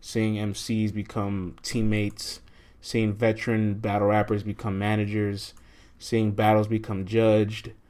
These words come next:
seeing there be a season on the line, seeing there be trade deadlines, rumors, commentators. Shouts to Sarcasm City, you know, always commentating on the league, and it, it's just kind of the closest thing you'll get to regulated battle rap.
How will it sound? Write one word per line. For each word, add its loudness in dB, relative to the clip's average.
seeing 0
there 2
be 2
a -4
season 0
on 2
the 2
line, 2
seeing -2
there 0
be -6
trade 4
deadlines, 2
rumors, 2
commentators. 2
Shouts -2
to -10
Sarcasm -4
City, 0
you -8
know, -4
always -2
commentating -4
on -6
the -6
league, 0
and -6
it, 0
it's 0
just 2
kind 4
of 2
the -2
closest 2
thing 2
you'll 6
get 0
to -4
regulated 2
battle -2
rap. -4